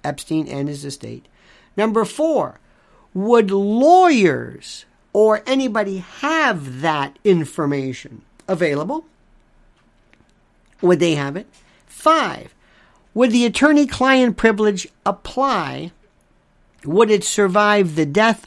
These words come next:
of the client, namely Jeffrey Epstein?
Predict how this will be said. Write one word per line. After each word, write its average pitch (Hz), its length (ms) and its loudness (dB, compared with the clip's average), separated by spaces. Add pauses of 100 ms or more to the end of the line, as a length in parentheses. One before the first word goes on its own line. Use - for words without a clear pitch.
of 156 200 2
the 143 100 2
client, 135 460 -4
namely 143 580 2 (220)
Jeffrey 113 400 -4
Epstein? 147 360 -16